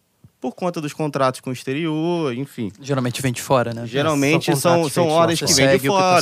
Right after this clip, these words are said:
Speaker 2: sendo feito lá fora e adapta pro, pro país.
Speaker 1: Exatamente. Adapta, vê, vê a nossa legislação, adapta
Speaker 2: Como
Speaker 1: e,
Speaker 2: se
Speaker 1: e,
Speaker 2: encaixa.
Speaker 1: e foi. É, só que, por um lado, essa, e aí isso pode até soar meio estranho,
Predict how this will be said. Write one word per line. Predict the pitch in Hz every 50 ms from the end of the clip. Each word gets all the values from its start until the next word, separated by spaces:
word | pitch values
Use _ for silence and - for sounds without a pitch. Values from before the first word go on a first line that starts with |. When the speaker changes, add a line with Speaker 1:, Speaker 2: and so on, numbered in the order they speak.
| 131
Speaker 2:
sendo | 131 127 127
feito | - - 131 120 - 131
lá | 131 131
fora | - - 131 127 135 143 139
e | 139
adapta | 135 127 123 131 123 - - 131
pro, | - - 135 117
pro | - - 120
país. | 120 135 123 110 104 - - - _ _ _ _ - -
Speaker 1:
Exatamente. | 127 131 117 123 120 120 - 151 156 147 113 98 -
Adapta, | 120 110 120 117 - 131 113 104 - - - - 117 110 101 127 123 120 120
vê, | 110 120 131 135 135
vê | 110 113 127 143
a | 143
nossa | 135 139 135 -
legislação, | 147 147 143 151 165 175 180 180 - - 180 170 175 190 202
adapta | 190 175 160 156 147 156 160 - - - 180 175
Speaker 2:
Como | - - -
Speaker 1:
e, | -
Speaker 2:
se | - -
Speaker 1:
e, | 131
Speaker 2:
encaixa. | 123 120 113 107 113 107 - - - -
Speaker 1:
e | - 170
foi. | 180 - - 143 117 98 - - - - - _ _ _ _ -
É, | 104 107 110 110 107 107 107 107 104 104 104 101 104 104 101 104 104 98 - _ _ -
só | - - - 247 254 254
que, | - 247
por | - _ _ - 254 285 277 247
um | 202 160 139
lado, | 139 151 180 202 202 180 143 170 156 - _ _ _ _
essa, | - 139 147 151 - - 165 151 143 135 123 117 110 101 101 120 - _ _ _ -
e | 120 120 117
aí | 117 120 131 131 123 104 - - - _ _ _ _ _ _ _ _ _ _ _ _
isso | - 110 - -
pode | 113 - 123 120 120
até | 120 120 - 139 143 139 135
soar | 123 - - 127 117
meio | 117 113 110
estranho, | 104 - - 139 151 156 135 127